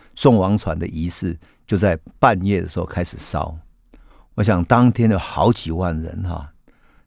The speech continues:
去白沙屯那里观看。我想很多脸书上的人也可以看到当天的这种直播哈，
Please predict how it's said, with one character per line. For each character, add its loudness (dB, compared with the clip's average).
去 4
白 2
沙 4
屯 -2
那 -2
里 -6
观 -6
看。 -6
我 2
想 2
很 2
多 6
脸 0
书 0
上 2
的 0
人 -4
也 -2
可 -4
以 0
看 -2
到 -2
当 0
天 -2
的 -4
这 -8
种 -6
直 -6
播 0
哈， -8